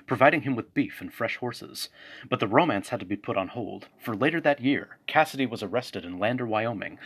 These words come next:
on charges of horse theft, along with operating a protection racket from his ranch. The sentence was two years in the Wyoming State Prison in Laramie, though he only ended up serving eighteen months, before being pardoned and released in January of eighteen ninety-six by then Governor William Alfred Richards.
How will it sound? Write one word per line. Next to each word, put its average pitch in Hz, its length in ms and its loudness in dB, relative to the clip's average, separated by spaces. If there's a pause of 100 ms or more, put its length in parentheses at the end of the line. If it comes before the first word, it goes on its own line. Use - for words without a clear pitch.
(160)
on 117 120 2
charges 135 400 0
of - 80 -14
horse - 320 -6
theft, - 340 -6 (160)
along 135 240 6
with 147 160 -6
operating 104 400 2
a 90 60 -6
protection - 520 -2
racket 82 300 -8
from 85 160 -10
his 85 180 -12
ranch. - 380 -4 (460)
The 123 60 0
sentence 190 440 0
was 117 140 -4
two 170 160 -6
years 147 260 2
in 110 60 -4
the 90 80 -4
Wyoming 120 380 0
State - 300 -2
Prison 135 280 0
in 92 120 -6
Laramie, 101 460 0 (240)
though 131 120 4
he 151 120 6
only 165 240 2
ended 123 180 2
up 107 140 -2
serving 113 340 -4
eighteen 120 380 -4
months, - 380 -2 (160)
before 170 280 0
being 120 220 2
pardoned 95 400 4
and 90 140 -6
released 104 340 -4
in 95 140 -4
January 90 420 -2
of - 100 -12
eighteen 127 300 -4
ninety-six 98 640 -6 (240)
by 110 120 6
then 139 200 4
Governor 95 340 2
William 120 440 0
Alfred 95 440 -4
Richards. - 520 -6